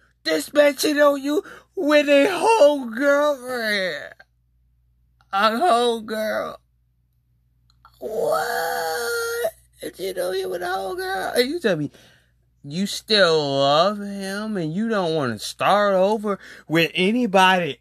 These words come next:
else, and you talking about, you expose your D Ms. You said you got hella D Ms. You got a lot of D Ms of dudes D Ming you every day, and you can drop him like a bad habit. Stop it, stop it, stop it.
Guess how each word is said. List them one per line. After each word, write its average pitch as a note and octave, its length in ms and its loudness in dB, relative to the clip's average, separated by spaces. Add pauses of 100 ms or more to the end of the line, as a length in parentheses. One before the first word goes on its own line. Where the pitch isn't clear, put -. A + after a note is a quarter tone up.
else, G3+ 500 4
and F3 220 -4
you C4 280 -4
talking G#3 420 -2
about, E3+ 260 4
you G4+ 180 4
expose A3+ 380 2
your A#3 100 2
D G#3+ 240 -2
Ms. E3 220 -2
You F4 80 -6
said G#3+ 180 -2
you F#3+ 80 -12
got F3 240 4
hella F#3+ 240 0
D F3 220 -6
Ms. D3+ 300 -2 (320)
You G#3+ 80 -6
got F3+ 220 6
a C#3 40 2
lot E3+ 340 4
of F3 60 -8
D F#3+ 120 -4
Ms E3 340 -2
of C3+ 100 -10
dudes D#3+ 260 -4
D D#3+ 300 -4
Ming D#3 160 -4
you D3+ 200 -4 (140)
every D#3 440 0
day, C#3+ 360 0 (200)
and C#3+ 120 -2
you E3 80 -6
can D#3 140 -6
drop D3 280 2
him D3 140 -4
like C3+ 160 0
a C3 60 -6
bad B2 320 2
habit. A#2 400 -4 (180)
Stop E3+ 640 -2
it, D3 300 -6
stop - 680 -6
it, C3+ 240 -8
stop - 600 -2
it. F#2+ 200 -14